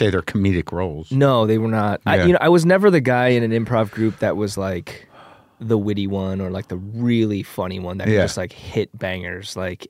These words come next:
Speaker 1: every two seconds.
Speaker 2: Who are you working with, though? Anybody we know in your crew at Second City?
Speaker 1: Oh, man. You know, the first class I ever took was with Lamorne Morris.
Speaker 2: Yeah.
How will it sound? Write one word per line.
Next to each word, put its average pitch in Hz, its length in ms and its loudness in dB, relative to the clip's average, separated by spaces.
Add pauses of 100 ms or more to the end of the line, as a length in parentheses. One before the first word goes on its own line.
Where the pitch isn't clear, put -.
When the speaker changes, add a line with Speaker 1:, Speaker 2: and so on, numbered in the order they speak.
Speaker 1:
every 95 300 -6
two 104 200 -8
seconds. 120 600 -8 (100)
Speaker 2:
Who 185 120 6
are 202 40 6
you 180 120 6
working 165 300 4
with, 104 140 2
though? 101 200 6
Anybody 123 560 4
we 120 160 6
know 117 240 4
in 107 140 2
your 101 140 2
crew 117 380 0
at 107 140 -2
Second 107 300 -2
City? 120 260 0
Speaker 1:
Oh, 151 160 0
man. 135 240 0
You 135 60 2
know, 143 80 2
the 123 60 -2
first 147 340 2
class 127 320 2
I 113 80 2
ever 117 260 -2
took 113 300 -2
was 107 140 -4
with 101 160 -4
Lamorne 101 480 -2
Morris. 98 600 -10 (240)
Speaker 2:
Yeah. 107 120 4